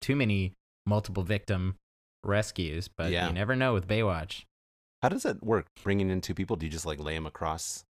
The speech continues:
Speaker 2: the
Speaker 1: Yeah, I
Speaker 2: thing?
Speaker 1: guess you'd
Speaker 2: I guess.
Speaker 1: have to, yeah.
Speaker 2: Stack 'em on top of each other? It's
Speaker 1: Yeah,
Speaker 2: not that
Speaker 1: yeah,
Speaker 2: much room.
Speaker 1: I've never seen a jet ski with three people on it.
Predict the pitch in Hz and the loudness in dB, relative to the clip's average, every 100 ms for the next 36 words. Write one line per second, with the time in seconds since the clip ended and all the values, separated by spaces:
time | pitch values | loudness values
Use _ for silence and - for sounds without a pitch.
0 | _ 80 107 120 120 127 120 95 98 101 | _ -4 0 2 4 4 4 4 6 6
1 | 104 - 85 78 95 92 90 87 90 82 | 4 0 -2 0 2 2 2 0 2 2
2 | 87 127 98 78 85 92 117 135 113 110 | 2 2 0 0 -4 -6 -4 -2 2 2
3 | 101 110 117 110 98 80 120 120 139 160 | 2 2 4 4 2 2 4 4 4 4
4 | 139 - 117 101 92 87 113 110 - 98 | 4 2 2 2 0 0 0 0 0 -2
5 | 90 - - 127 98 85 82 85 82 80 | -2 -4 0 0 0 -2 -4 -6 -6 -8
6 | - | -10